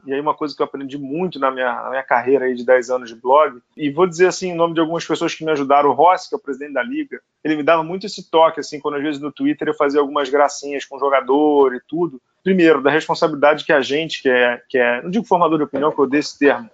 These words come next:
um influenciador, porque esse termo talvez exista mesmo, digital, tem em relação a inflar ou desinflar alguma situação. E mais do que isso,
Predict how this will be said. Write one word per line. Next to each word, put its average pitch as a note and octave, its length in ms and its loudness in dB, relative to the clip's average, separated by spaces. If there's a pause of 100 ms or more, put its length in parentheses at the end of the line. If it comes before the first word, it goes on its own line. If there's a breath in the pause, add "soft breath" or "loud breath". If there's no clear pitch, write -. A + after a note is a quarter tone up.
um G3 120 -2
influenciador, F#3 680 0
porque - 160 -8
esse B2+ 200 -8
termo C#3+ 220 -2
talvez C3+ 300 0
exista A#2+ 440 -8
mesmo, A#2+ 220 -10 (280)
digital, C3+ 840 2
tem D#3+ 400 0
em D#3+ 80 -10
relação D3+ 560 0
a C#3 400 2 (340)
inflar D#3+ 720 0
ou D#3 140 0
desinflar C#3+ 840 0 (340)
alguma C#3+ 320 -2
situação. B2+ 640 -4
E G3+ 80 -6
mais G#3+ 280 2
do F#3+ 60 -10
que C#3+ 180 -12
isso, D3+ 380 -8